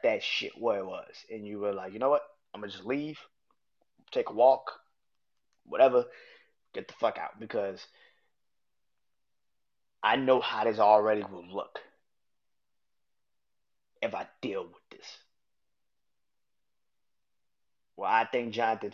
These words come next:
fucked up that he didn't walk away. He didn't get the fuck out the house. He didn't leave.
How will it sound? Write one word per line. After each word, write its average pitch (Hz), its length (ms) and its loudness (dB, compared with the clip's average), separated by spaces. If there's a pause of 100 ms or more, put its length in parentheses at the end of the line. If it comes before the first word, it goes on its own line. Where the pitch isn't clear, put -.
fucked 117 240 -2
up 131 180 0 (1200)
that 107 120 -4
he 110 120 -12
didn't 101 320 -8
walk 104 260 -4
away. - 280 -14 (360)
He - 140 -12
didn't 104 180 -8
get 107 140 -12
the - 100 -10 (240)
fuck 110 200 2
out 98 160 -10
the 117 80 -12
house. - 380 -10 (140)
He 113 80 -14
didn't 107 280 -8
leave. 107 280 -8